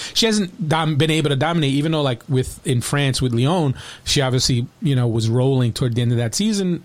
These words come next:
in, in France, crushing it on the, one of the best teams in the world. So, you know, look, she can play.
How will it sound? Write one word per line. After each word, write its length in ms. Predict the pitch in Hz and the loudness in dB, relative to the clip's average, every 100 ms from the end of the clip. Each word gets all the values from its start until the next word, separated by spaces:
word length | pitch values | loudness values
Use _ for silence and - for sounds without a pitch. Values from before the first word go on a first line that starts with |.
| - | -6
in, 260 | 143 147 139 | -4 -2 -2
in 160 | 139 135 | 0 -2
France, 480 | - 160 156 - - - - - - - | 0 -2 0 -2 -6 -12 -14 -14 -18 -10
crushing 420 | - 170 - 147 | -2 0 2 2
it 160 | 143 - - | 0 -4 -4
on 140 | 131 127 | 0 2
the, 80 | |
one 140 | 127 127 | 2 2
of 60 | |
the 80 | 120 | 2
best 220 | 127 - | 0 0
teams 200 | 147 117 | 0 0
in 80 | 120 | 2
the 80 | 117 | 0
world. 320 | 127 131 131 | 2 0 0
So, 100 | - | 0
you 140 | 123 135 | 2 2
know, 140 | 262 | 2
look, 200 | 180 117 | 0 0
she 160 | - 180 | 0 0
can 160 | 135 | -2
play. 320 | - 131 101 | -2 -2 -4